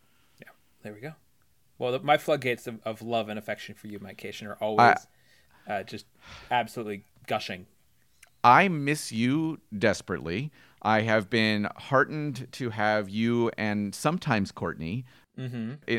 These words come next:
Speaker 2: in the mornings every day to kinda prepare
Speaker 1: More Courtney
Speaker 2: me.
Speaker 1: than usual lately. Isn't that nice? Isn't it
Speaker 2: I
Speaker 1: nice having
Speaker 2: know.
Speaker 1: Courtney on the
Speaker 2: Um,
Speaker 1: show? I
Speaker 2: I
Speaker 1: think so.
Speaker 2: believe this is my fourth time on N C R. Uh, grand total of appearances by Courtney during those four times is a goose egg.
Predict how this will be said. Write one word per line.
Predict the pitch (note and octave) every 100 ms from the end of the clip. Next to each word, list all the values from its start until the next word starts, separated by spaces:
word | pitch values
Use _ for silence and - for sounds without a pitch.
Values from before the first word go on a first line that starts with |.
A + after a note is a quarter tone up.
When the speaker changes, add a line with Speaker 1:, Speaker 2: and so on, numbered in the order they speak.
| -
Speaker 2:
in | A#2+
the | A#2
mornings | G#2+ A2 A2 A#2+ C3+ B2
every | A2+ A2 G#2+
day | G2+ G#2+
to | G#2+
kinda | - A2 G#2+ G#2
prepare | - - -
Speaker 1:
More | G#3 G#3
Courtney | G#2 G#2+ -
Speaker 2:
me. | C3
Speaker 1:
than | D3+
usual | G3+ G3 D#3+
lately. | C3 C#3+ A#2+
Isn't | B2 F3
that | G3
nice? | F3+ G#3 A3+ -
Isn't | E3+
it | C#3+
Speaker 2:
I |
Speaker 1:
nice | -
having | C3
Speaker 2:
know. | B2+ E3
Speaker 1:
Courtney | D#3+ D#3+
on | B2+
the | B2
Speaker 2:
Um, |
Speaker 1:
show? | A#2
I | - C3
Speaker 2:
I |
Speaker 1:
think | B2 C#3
so. | C3
Speaker 2:
believe | C3+ E3 F#3 D#3+
this | D3 D3 -
is | D3 C3+ B2
my | A#2+ A2+ A2 - _ -
fourth | C3+ E3+ G#3+
time | - F#3 F#3+ G3 A3 B3 -
on | D#3 F3+ F#3 F#3+
N | - F#3
C | F#3+ E3+
R. | D#3 D3+ A#3 B3 - - - -
Uh, | A2 G2+ G#2+ -
grand | - B2+ D3+ E3+
total | E3 D#3+ D#3 D3
of | - C3
appearances | B2 - C3+ C3 C3
by | A#2+ A#2
Courtney | - D3 C3+ B2
during | B2 C3+ D3+
those | C3+ C3
four | - D3 C#3
times | C3 C#3+ B2 A#2 A#2 -
is | G#2+ A2+ B2+
a | B2+ B2
goose | A#2 F#3 G#3
egg. | F#2 D#2+ C#3+